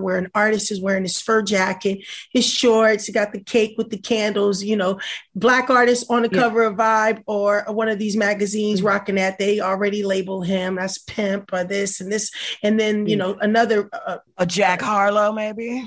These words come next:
Speaker 1: Right, wears it and it's fashion.
Speaker 2: Yeah.
Speaker 1: And it's over the top.
Speaker 2: Yeah.
Speaker 1: So I, I get it. And, and it's so good when you can come out of your skin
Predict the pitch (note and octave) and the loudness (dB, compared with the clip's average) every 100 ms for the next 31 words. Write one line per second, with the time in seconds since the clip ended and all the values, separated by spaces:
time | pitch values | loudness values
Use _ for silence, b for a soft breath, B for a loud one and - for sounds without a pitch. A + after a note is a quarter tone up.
0 | - C#4 F#3+ F3 G3+ A3+ B3+ A#3 G#3+ A3+ | 2 2 2 0 2 4 6 6 4 2
1 | - A#3 G#3+ G#3+ - B3 A3 - E3 D#3 | 2 2 0 0 0 2 2 4 4 4
2 | B B _ - A3 A3 C4 A#3+ G#3+ G#3 | B B _ 0 0 2 4 4 2 0
3 | B3+ A#3 D3+ C#4 D4 - D#4+ A3 C4+ C#4+ | 2 4 4 4 2 2 0 2 2 4
4 | G#3 G#3 G#3+ A3+ A3 - A#3 A#3 - C4+ | 2 0 -2 -2 -2 0 0 2 2 2
5 | A#3 F#3 B3+ B3 A3+ A#3 A3+ F#3+ A#3 G3+ | 2 4 4 4 0 0 -2 -2 0 0
6 | G3 F#3+ F#3 - G#3 G3+ F#3 | 0 -2 -4 -2 0 0 0